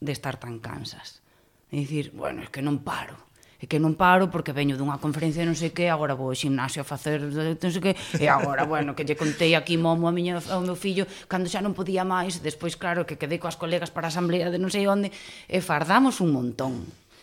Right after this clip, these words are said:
e nos crea identidade. É dicir, eh, isto de, do acumulación de experiencias e de exhibilas, eh, eh, no catálogo de Instagram, como nos recordabas,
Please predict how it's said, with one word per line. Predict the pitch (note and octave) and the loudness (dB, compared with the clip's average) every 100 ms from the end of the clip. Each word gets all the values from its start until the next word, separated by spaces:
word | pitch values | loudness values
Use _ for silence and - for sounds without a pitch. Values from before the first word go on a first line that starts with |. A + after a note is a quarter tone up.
| - | -2
e | F3 | 2
nos | F#3 - | 2 2
crea | G3+ G3+ | 2 4
identidade. | G3 F3 C#3 C#3 C3+ B2+ G2+ - - - - - | 4 4 2 -2 -2 -2 -4 -10 -12 -14 -12 -2
É | D#3 | -2
dicir, | D3 E3+ | 0 2
eh, | E3 D#3 - - - | 2 2 -8 -8 2
isto | F#3+ F#3 G3+ | 2 4 0
de, | G3 | 2
do | F3+ F3 | 2 2
acumulación | F3 F3 E3+ D3+ G3 F#3+ | 2 0 2 2 2 2
de | |
experiencias | F3+ - E3 E3 F#3 F#3 E3+ F3 E3 | 0 0 2 4 4 4 2 0 0
e | D#3 | -2
de | D3+ D3+ D3 | -2 -2 -4
exhibilas, | D3 - D#3 D#3+ D#3+ D#3+ | -6 -4 -2 0 0 0
eh, | E3 D#3+ D#3 - - | 0 0 -2 -8 -14
eh, | - D#3+ | 0 2
no | D#3 D#3 | 4 2
catálogo | D#3 D#3 D#3 D3+ | 2 2 2 2
de | D#3+ | 4
Instagram, | F3 F3+ F3 E3+ E3 E3 D#3+ | 6 4 2 2 4 2 0
como | D#3 D#3 D#3 | 0 0 0
nos | D3+ | -2
recordabas, | D3 D3+ E3 E3 E3 | -4 -2 2 2 0